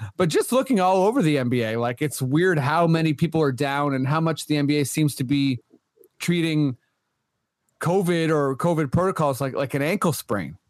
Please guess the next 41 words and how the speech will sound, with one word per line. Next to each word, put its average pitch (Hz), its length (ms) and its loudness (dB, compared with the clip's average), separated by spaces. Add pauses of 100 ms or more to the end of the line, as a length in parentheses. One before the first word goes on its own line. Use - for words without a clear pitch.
(120)
And 131 120 -2
it's 139 160 -2
like, 131 140 0
this 208 200 2
is, 320 160 -2
like, 349 200 -2
a 156 300 0
communicable 156 680 0
virus. 110 640 -2
Like, 113 180 -2
I 135 80 0
don't 170 160 2
think, 165 340 -2
you 147 140 2
know, 127 300 0
if 120 80 -2
Fred 165 320 -2
VanVleet 156 460 0 (440)
sprains 165 440 -2
his 131 120 0
ankle, 147 360 0
it's 123 180 -6
not 143 160 0
like 123 400 -4
everyone 156 480 2
on 143 80 0
the 135 80 0
team 147 320 0
is 156 120 -2
immediately 156 840 2
at 101 160 -4
risk, 113 580 -4 (480)
well, 113 360 0
you 131 100 2
know, 113 80 0
which 113 220 -2
is 113 100 -4
the 127 60 -2
case 127 280 2
for 110 120 -2
covid. 107 460 0